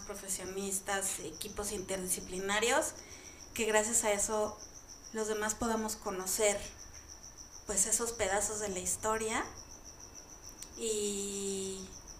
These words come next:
pues, me deja eso, ¿no? Como poder conocer otros espacios.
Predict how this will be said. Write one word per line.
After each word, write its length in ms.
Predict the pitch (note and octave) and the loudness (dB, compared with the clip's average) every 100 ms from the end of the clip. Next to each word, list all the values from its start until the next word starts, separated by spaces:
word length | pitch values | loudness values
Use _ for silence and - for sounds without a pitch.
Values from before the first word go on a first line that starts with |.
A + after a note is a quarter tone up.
| - | -10
pues, 200 | G#3+ G#3 | -4 -4
me 120 | G#3 G3+ | -2 0
deja 440 | G#3+ G#3+ A#3 A3+ | 0 0 0 2
eso, 240 | B3+ C#4+ A#3+ A3+ | 2 0 -2 -6
¿no? 140 | B3+ D#4 - | -6 -6 -8
Como 420 | A3 G#3 F#3+ F#3+ - - - - | -8 -6 -4 -6 -10 -14 -14 -4
poder 280 | A#3+ A#3 B3 | 2 4 6
conocer 440 | D#4+ C#4+ C4 B3 | 6 6 4 4
otros 340 | C4 B3+ A#3+ A3 | 2 0 -2 -2
espacios. 680 | G#3 - C4 - G#3+ - | -2 2 4 4 2 -4